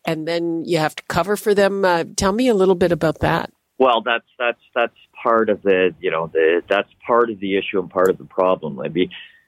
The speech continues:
Speaker 2: You know, we have members that are, uh, you know, they're, unfortunately, uh, exposures occur on the job, and now they have to be put out of the system to do their fourteen-day quarantine, you know, and rightly so. We've also had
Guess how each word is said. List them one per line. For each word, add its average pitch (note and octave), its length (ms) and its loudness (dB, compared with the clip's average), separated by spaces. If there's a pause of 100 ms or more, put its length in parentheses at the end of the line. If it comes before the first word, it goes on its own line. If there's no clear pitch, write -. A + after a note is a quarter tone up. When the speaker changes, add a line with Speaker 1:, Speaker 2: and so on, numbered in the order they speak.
(360)
Speaker 2:
You F#2+ 80 0
know, F#2 60 4
we F2+ 120 4
have G#2+ 200 0
members G#2 340 -4
that F#2+ 140 -2
are, F#2 260 2 (100)
uh, E2 640 2
you D#2+ 120 2
know, D#2 160 2
they're, D#2 380 0 (480)
unfortunately, G#2 720 0
uh, F2+ 280 2
exposures F2+ 880 -2
occur A#2 500 2
on G#2+ 220 -6
the G#2 100 -6
job, G2+ 500 0
and E2 120 -16
now F2+ 240 -4
they G2+ 180 4
have G2 320 0
to G2 60 -6
be F2+ 180 -4
put F#2+ 240 0
out F#2 120 4
of D#2 100 -6
the E2+ 80 -2 (100)
system G2+ 460 0 (600)
to G2 80 2
do F#2 200 2
their F#2 200 2
fourteen-day F#2+ 680 0
quarantine, A2 1000 0
you G2+ 120 -6
know, E2+ 240 2
and E2+ 80 -6
rightly F2 420 -2 (140)
so. A2 380 4 (500)
We've F#2+ 180 2
also F#2+ 340 0
had F2+ 180 -4